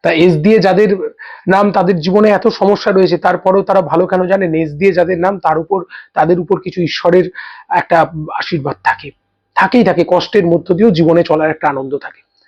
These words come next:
তাই এস দিয়ে যাদের নাম, তারা এইরকম। আর এস দিয়ে নামগুলো, এগুলো কোনো জ্যোতিষের আলোচনা হলো না, বাস্তব জীবন ধর্ম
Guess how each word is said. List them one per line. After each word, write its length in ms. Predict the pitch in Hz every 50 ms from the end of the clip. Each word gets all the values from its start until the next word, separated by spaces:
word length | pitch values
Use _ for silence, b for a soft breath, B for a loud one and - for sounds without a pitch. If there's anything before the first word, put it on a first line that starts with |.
| b b b _
তাই 120 | - 165 165
এস 140 | 175 185 170
দিয়ে 160 | 156 160 208 202
যাদের 280 | 160 196 185 208 202
নাম, 160 | 202 214 208
তারা 160 | 175 202 190 196
এইরকম। 460 | 196 196 202 220 247 240 - 240 185 160 B B B B B B
আর 260 | - 170 160 165 165 170
এস 240 | - 170 185 196 170 151
দিয়ে 160 | 165 208 208
নামগুলো, 360 | 196 190 190 196 190 214 202
এগুলো 200 | 196 185 202 202
কোনো 180 | - 214 208 196
জ্যোতিষের 440 | 156 175 165 - 170 - - 196
আলোচনা 360 | 185 165 170 170 - 190 185 165
হলো 220 | 139 160 165 180
না, 120 | 190 214
বাস্তব 440 | 190 156 147 143 - - - 214 170
জীবন 300 | 147 165 185 226 226 214
ধর্ম 220 | 180 190 190 190